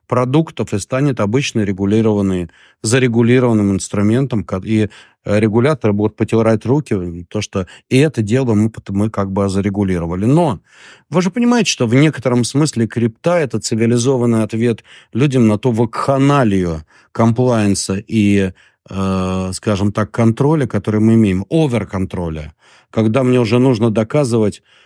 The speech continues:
ну, не знаю, э, какого цвета были ботинки у моего дедушки, когда он решил жениться.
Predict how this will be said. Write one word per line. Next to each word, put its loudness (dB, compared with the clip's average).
ну, -6
не 2
знаю, -4
э, -14
какого 0
цвета 0
были 2
ботинки 0
у 4
моего 4
дедушки, -2
когда 0
он 4
решил 0
жениться. -4